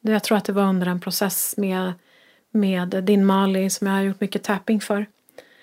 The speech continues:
Och, eh, det var så, så skönt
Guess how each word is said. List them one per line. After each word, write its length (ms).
Och, 480
eh, 180
det 60
var 140
så, 500
så 240
skönt 800